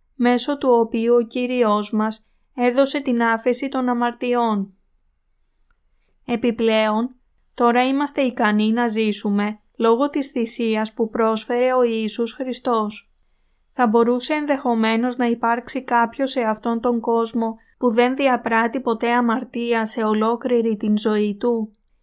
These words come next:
Είτε είναι κάποιος που έχει λάβει την άφεση της αμαρτίας είτε όχι, αμαρτάνει σε όλη του τη ζωή.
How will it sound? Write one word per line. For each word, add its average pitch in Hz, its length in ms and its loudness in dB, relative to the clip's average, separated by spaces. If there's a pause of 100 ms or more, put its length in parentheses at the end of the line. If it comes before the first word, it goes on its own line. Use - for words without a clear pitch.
(240)
Είτε 254 260 -2
είναι 302 240 -2
κάποιος 262 480 0
που 247 120 -2
έχει 233 300 0
λάβει 233 340 0
την 226 200 -2
άφεση 226 440 -2
της 247 220 -6
αμαρτίας 226 800 -2
είτε 233 340 0
όχι, 214 560 -4 (300)
αμαρτάνει 240 680 2
σε 269 140 0
όλη 247 280 2
του 277 120 -4
τη 269 120 -2
ζωή. 226 520 0